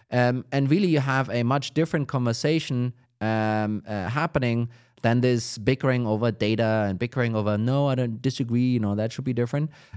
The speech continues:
Um, and basically that enables teams to be able to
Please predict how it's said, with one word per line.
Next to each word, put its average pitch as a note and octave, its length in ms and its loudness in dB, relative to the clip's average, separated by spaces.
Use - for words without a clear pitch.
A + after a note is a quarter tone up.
Um, A2+ 400 2
and B2+ 160 0
basically D3 280 2
that C3 140 4
enables A#2 440 0
teams G#2 360 -4
to - 140 -2
be G2 160 0
able F#2 220 0
to F#2 440 -4